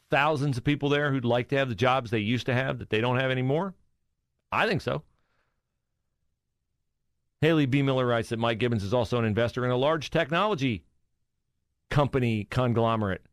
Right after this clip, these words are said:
that includes Facebook, PayPal, and Microsoft.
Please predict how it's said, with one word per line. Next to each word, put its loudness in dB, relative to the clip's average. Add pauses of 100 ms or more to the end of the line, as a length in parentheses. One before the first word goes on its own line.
(120)
that 2
includes 0
Facebook, 0 (100)
PayPal, 0
and -2
Microsoft. -2